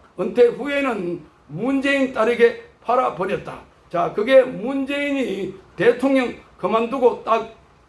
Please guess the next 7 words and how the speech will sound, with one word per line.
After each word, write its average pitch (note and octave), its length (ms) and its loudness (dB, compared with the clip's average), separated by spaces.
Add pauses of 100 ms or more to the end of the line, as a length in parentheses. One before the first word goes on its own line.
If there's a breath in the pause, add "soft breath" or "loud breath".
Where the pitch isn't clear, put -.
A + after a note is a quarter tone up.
(120)
이 A#3+ 180 0
개월 C#4+ 260 2
만에, E3 500 -2 (180)
그러니까 A#3 480 -2
이 B3+ 240 -8
땅은 B3+ 460 0
처음부터 A3 880 0